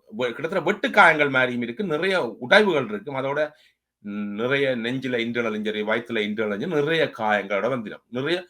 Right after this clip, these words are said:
வெரைட்டியான காயம். இது நீங்க அதை விட என்ன நடக்கும்னா, அந்த தண்ணியை குடிச்சிருப்பினும்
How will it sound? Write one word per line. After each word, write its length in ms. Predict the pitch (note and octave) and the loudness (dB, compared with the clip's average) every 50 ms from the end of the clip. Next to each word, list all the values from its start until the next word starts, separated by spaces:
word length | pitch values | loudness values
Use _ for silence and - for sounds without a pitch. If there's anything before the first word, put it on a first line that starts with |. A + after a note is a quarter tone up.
| _ _ _ - | _ _ _ -2
வெரைட்டியான 720 | A#2 C3 D#3 F3 F#3 F#3+ F#3 - E3 D#3 D3 C#3+ C#3+ C3 | -2 0 2 4 4 4 2 2 2 4 4 4 4 2
காயம். 320 | B2+ B2 G#2 F2 D#2+ - _ | 2 0 -2 -2 -4 -10 _
இது 140 | - C#3 C#3+ | -12 -6 -4
நீங்க 220 | C#3+ D3 C#3 A#2+ | -4 -2 -2 -2
அதை 220 | A2+ - - - | 0 2 0 0
விட 200 | - C#3 A2+ G2 | 0 0 -2 -4
என்ன 180 | A2 A2+ B2 B2+ | -4 -4 -4 -4
நடக்கும்னா, 340 | A2+ G#2+ G2 G2 A#2 E3+ A3 | -4 -4 -6 -6 -8 -10 -10
அந்த 140 | - - - _ _ _ _ _ - | -10 -14 -18 _ _ _ _ _ -14
தண்ணியை 360 | C#3+ F3 G3 A3 A#3 A#3 G#3+ A3 | -8 -2 0 2 2 2 0 -2
குடிச்சிருப்பினும் 520 | - C3 B2+ - G#2+ F#2 - - C#2+ - | -4 -8 -8 -8 -10 -12 -14 -16 -20 -20